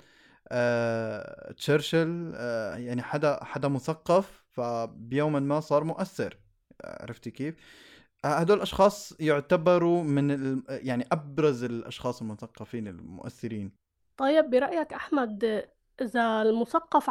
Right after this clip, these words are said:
Speaker 2: عمل مشروع والمؤثر عمل مشروع، مين منهم بيكون ناجح أكتر؟
Speaker 1: شوفي، آه، الصراحة اللي بيكون ناجح أكتر هو الشخص الواقعي أكتر، والشخص ال-،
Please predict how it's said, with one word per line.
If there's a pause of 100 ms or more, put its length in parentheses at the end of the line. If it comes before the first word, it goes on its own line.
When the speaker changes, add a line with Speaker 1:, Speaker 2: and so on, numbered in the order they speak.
Speaker 2:
عمل
مشروع
والمؤثر
عمل
مشروع،
مين
منهم
بيكون
ناجح
أكتر؟ (160)
Speaker 1:
شوفي،
آه،
الصراحة
اللي
بيكون
ناجح
أكتر
هو
الشخص
الواقعي
أكتر،
والشخص
ال-،